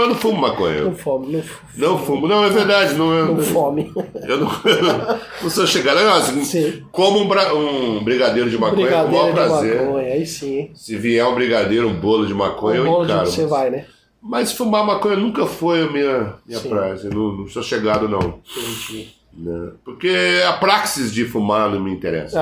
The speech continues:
Speaker 2: Ah, entendi.
Speaker 1: Né?
Speaker 2: O negócio é beber, né, Marião?
Speaker 1: É, eu gosto
Speaker 2: É.
Speaker 1: de beber.
Speaker 2: Beber.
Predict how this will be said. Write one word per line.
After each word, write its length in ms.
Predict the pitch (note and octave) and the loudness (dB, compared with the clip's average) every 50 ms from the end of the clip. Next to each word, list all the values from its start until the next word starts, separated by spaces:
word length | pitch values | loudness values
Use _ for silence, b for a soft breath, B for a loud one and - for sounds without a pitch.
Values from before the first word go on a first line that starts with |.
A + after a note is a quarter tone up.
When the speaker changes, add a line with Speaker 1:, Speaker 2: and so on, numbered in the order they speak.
| D#3+ | 2
Speaker 2:
Ah, 80 | E3 E3 | 2 2
entendi. 440 | D#3+ E3 E3+ D#3 C#3+ C3+ C3+ C3 - - _ _ _ _ _ - | 0 0 0 -2 -2 -4 -8 -12 -12 -14 _ _ _ _ _ -12
Speaker 1:
Né? 260 | F2+ F2+ F#2 F#2+ F2+ - - _ _ _ B B B B B B B B B B B _ - | -8 -6 -6 -6 -8 -10 -16 _ _ _ B B B B B B B B B B B _ -6
Speaker 2:
O 40 | G#3 | -2
negócio 280 | G3+ A#3 B3 B3 A#3+ | 0 0 2 2 2
é 20 | G#3+ | 2
beber, 300 | F#3+ E3 D3+ D3 C#3+ C3+ | 2 2 2 2 0 2
né, 80 | D3 | 2
Marião? 320 | D3 D3 C3+ B2+ A#2 - - - _ _ | 0 0 0 -2 -4 -6 -10 -18 _ _
Speaker 1:
É, 440 | - C4+ C3+ C3+ C#3 C#3 - - - | -2 0 2 2 2 0 -2 -4 -4
eu 100 | F3+ D3+ | -4 -2
gosto 160 | C#3 E3 D3 | 0 0 0
Speaker 2:
É. 40 | C#3+ | 0
Speaker 1:
de 60 | - | 0
beber. 360 | D#3 D3 A2+ G#2 G2+ G#2 G2+ - - - - _ - | -2 -2 -2 0 -2 -2 -2 -6 -10 -16 -16 _ -8
Speaker 2:
Beber. 420 | F#3+ D3+ B2 B2 B2 A#2+ A#2+ - | -6 -6 -6 -4 -6 -8 -8 -10